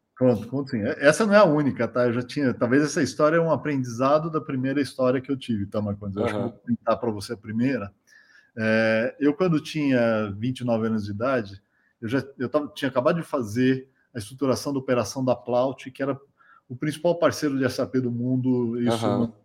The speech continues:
Speaker 1: começo da, no, no, nos anos noventa.
Speaker 2: Uhum.
Speaker 1: E eu tinha feito já essa startup de uma empresa alemã no Brasil, sem falar alemão e falando inglês mal pra burro, sabe?
Speaker 2: Aham.
Speaker 1: Coisa meio esquisita.
Speaker 2: <laughs>
Speaker 1: É, e aí eu fiz isso por uns dois anos, fu-, fu-,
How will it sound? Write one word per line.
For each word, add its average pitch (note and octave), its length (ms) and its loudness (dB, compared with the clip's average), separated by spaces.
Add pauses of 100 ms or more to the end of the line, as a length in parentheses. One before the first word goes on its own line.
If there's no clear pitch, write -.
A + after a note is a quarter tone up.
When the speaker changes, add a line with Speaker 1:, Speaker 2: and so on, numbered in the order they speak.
(140)
Speaker 1:
começo A#2 400 0
da, A2 260 -2
no, A2 160 -2
no, A2+ 380 -4
nos A2 220 -4
anos A#2 240 0
noventa. F#2+ 420 -6 (460)
Speaker 2:
Uhum. G#2+ 100 -6
Speaker 1:
E A2+ 80 2
eu C3 240 6 (220)
tinha D3 120 0
feito C#3+ 300 2
já C3+ 180 4
essa D3+ 200 -2
startup C#3+ 560 0
de C3 40 -6
uma B2+ 140 0
empresa C3 320 2
alemã B2+ 380 0
no F3+ 80 -2
Brasil, C#3 400 -2
sem F3 180 -6
falar D3+ 280 4
alemão C#3 420 -2
e F3+ 40 -4
falando D#3+ 300 -6
inglês C#3+ 400 -2
mal E3+ 160 -2
pra D#3+ 140 -2
burro, A2+ 380 -2
sabe? B2+ 200 -4
Speaker 2:
Aham. A#2+ 460 4 (500)
Speaker 1:
Coisa C4+ 160 0
meio C#4+ 140 -4
esquisita. B3 580 0
Speaker 2:
<laughs> - 120 -20 (920)
Speaker 1:
É, C3 300 8
e G#3 120 4
aí B3 100 4
eu B3 80 2
fiz G#3 240 -2
isso - 180 -6
por F#3+ 140 0
uns D#3+ 100 0
dois D3 280 2
anos, F3 420 0
fu-, D3 240 -4
fu-, C#3+ 360 -6